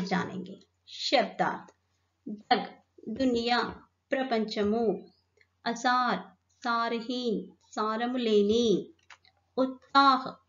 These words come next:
जोश उत्साहमु, निरंतर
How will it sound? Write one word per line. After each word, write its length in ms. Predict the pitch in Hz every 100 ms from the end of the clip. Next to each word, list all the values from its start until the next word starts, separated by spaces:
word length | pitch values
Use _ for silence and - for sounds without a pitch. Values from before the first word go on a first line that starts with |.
| _ _ _
जोश 540 | 214 208 262 254 196 - - _
उत्साहमु, 880 | - 240 - - 220 208 208 208 240 202 180 - _ _ _ -
निरंतर 840 | 254 262 277 269 254 254 269 214